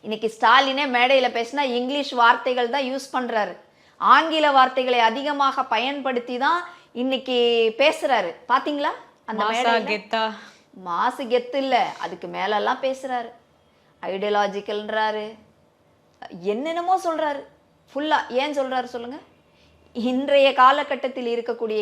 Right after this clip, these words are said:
Speaker 1: இளைஞர்களை கவரணும் அப்படின்னா ஆங்கிலத்தை உபயோகிச்சு ஆக வேண்டிய கட்டாயம். இப்ப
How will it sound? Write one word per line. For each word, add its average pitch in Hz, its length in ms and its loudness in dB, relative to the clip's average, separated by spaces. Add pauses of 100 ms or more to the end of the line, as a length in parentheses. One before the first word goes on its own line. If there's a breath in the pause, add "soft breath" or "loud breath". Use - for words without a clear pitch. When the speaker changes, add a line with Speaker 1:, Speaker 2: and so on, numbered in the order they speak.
Speaker 1:
இளைஞர்களை 226 600 -2
கவரணும் 240 600 0
அப்படின்னா 202 360 -4 (260)
ஆங்கிலத்தை 262 540 -2
உபயோகிச்சு 262 540 -2
ஆக 240 120 0
வேண்டிய 233 320 -4
கட்டாயம். 277 680 2
இப்ப - 200 -18